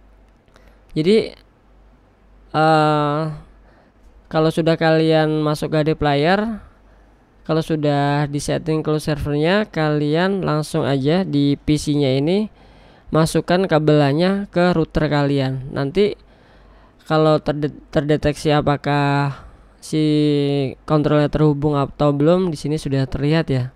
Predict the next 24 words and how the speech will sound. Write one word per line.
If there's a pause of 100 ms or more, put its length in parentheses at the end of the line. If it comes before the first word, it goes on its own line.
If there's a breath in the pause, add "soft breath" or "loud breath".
(300 loud breath)
Jadi
kalau
sudah
terhubung, (480 soft breath)
di
sini
ada
nama
device-nya.
Ini
nama
device-nya,
box
player. (480 soft breath)
Untuk
serinya (160)
C
enam
belas
ya,
teman-teman,
C
enam
belas.